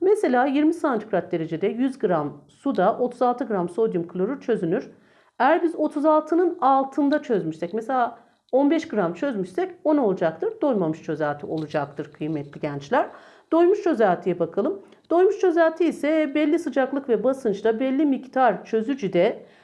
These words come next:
maksimum miktarda madde çözünmesidir.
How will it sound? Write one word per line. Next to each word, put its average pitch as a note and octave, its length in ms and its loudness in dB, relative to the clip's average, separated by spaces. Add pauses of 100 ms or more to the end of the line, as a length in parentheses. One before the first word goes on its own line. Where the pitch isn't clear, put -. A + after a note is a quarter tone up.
(160)
maksimum A#3 800 0
miktarda G3 560 0
madde B3 480 0
çözünmesidir. G#3+ 920 -2